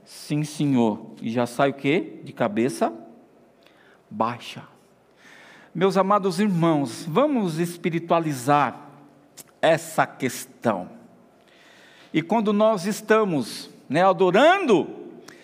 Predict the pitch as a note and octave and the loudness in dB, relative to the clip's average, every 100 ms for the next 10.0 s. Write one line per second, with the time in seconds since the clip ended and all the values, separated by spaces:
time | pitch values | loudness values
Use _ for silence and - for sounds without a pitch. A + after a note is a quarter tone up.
0 | - C3 E3 F#3+ - F3 E3 F3 C#4 C4+ | -4 2 4 4 2 0 2 2 2 0
1 | - F#3 C3+ A#2+ A2 - - - - - | -6 -4 0 0 0 -8 -16 -20 -20 -20
2 | - - G#3 G#3 - D#4 C#4+ C#4 D4+ C#4+ | -20 0 2 2 0 -2 2 6 6 4
3 | D4 E4+ - - - A3+ A3 G3+ F#3 C#4+ | 2 0 -2 -8 2 6 6 4 4 2
4 | G4+ - - - - - _ _ _ _ | 2 -6 -18 -20 -20 -20 _ _ _ _
5 | _ _ _ _ _ _ F#3+ G3 G3+ E3 | _ _ _ _ _ _ 2 4 4 2
6 | C3+ B3+ G3 A#2 E3+ F3 A3 - - - | 4 4 2 4 6 6 4 0 -10 -18
7 | - - - G#3 A#3 - A#3+ G3 F#3+ B2+ | -20 -2 2 4 2 4 4 4 0 4
8 | F#3 A#3 - C#3 F#3 C#3+ F#3+ - A#3 A#3 | 6 6 2 -2 -4 -2 -2 0 2 0
9 | A#3 - G#3 C#3+ C3 F3 A#3+ D4 - | 0 -2 -2 2 4 6 4 0 -8